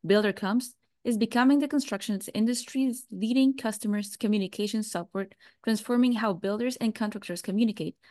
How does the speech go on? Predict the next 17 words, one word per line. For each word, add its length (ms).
document, 500
and 140
excel 320
in 140
their 100
projects. 540
As 120
a 40
host 240
of 100
the 80
Construction 560
Champions 500
podcast, 600
Ron 260
brings 320
together 480